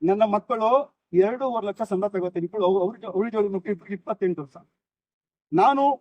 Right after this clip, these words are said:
ಐವತ್ತು ಸಾವಿರ ರೂಪಾಯಿ ಸಂಪಾದನೆ ಮಾಡ್ತೀನಿ, ನಮ್ಮ ಮಿಸಸ್ಸು ಐವತ್ತು ಸಾವಿರ ಸಂಪಾದನೆ ಮಾಡ್ತಾರೆ. ನಾವು ಅಪ್ಪಾಜಿ ಹೆಸರು ಹೇಳ್ಕೊಂಡು ನಾನು ಯಾವುದೇ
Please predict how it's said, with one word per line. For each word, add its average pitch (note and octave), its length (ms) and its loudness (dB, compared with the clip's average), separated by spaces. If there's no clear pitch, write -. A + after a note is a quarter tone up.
ಐವತ್ತು F#3+ 300 2
ಸಾವಿರ F3 100 -2
ರೂಪಾಯಿ F3 200 -10
ಸಂಪಾದನೆ E3 340 -2
ಮಾಡ್ತೀನಿ, - 260 -16
ನಮ್ಮ G#3+ 160 -2
ಮಿಸಸ್ಸು C4+ 340 -4
ಐವತ್ತು G#3 160 0
ಸಾವಿರ F#3 180 -10
ಸಂಪಾದನೆ D#3 360 -4
ಮಾಡ್ತಾರೆ. - 260 -14
ನಾವು C#3+ 240 -2
ಅಪ್ಪಾಜಿ F#3 440 2
ಹೆಸರು E3 220 -4
ಹೇಳ್ಕೊಂಡು D#3 400 -2
ನಾನು C3+ 140 -8
ಯಾವುದೇ G#3 380 4